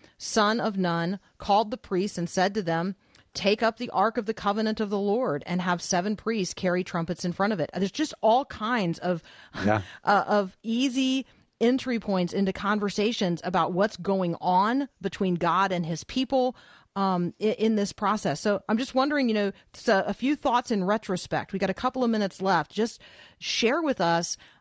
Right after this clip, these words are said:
Speaker 1: um, some of your thoughts in retrospect about this experience, and then looking forward, um, to this week by week, uh, conversation you're gonna have with your entire family.
Speaker 2: Well, it, for me, it was,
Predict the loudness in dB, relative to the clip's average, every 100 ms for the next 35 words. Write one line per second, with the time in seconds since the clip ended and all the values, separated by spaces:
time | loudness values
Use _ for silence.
0 | -4 0 0 0 0 0 0 -2 2 0
1 | 2 0 0 -2 -2 -2 0 0 0 -2
2 | -6 -4 -2 0 -2 -2 -2 0 -2 -2
3 | -2 0 0 2 2 2 0 -4 -6 -4
4 | -2 0 2 0 -2 -10 -20 -20 -4 0
5 | 0 2 2 2 0 -4 -6 -2 0 -2
6 | -4 0 0 2 0 0 0 0 2 0
7 | 0 -4 -2 0 -2 -2 -4 -4 -8 -14
8 | _ -20 _ _ _ _ _ _ _ _
9 | 4 6 4 2 -2 -2 2 4 4 4
10 | 4 4 4 2 -2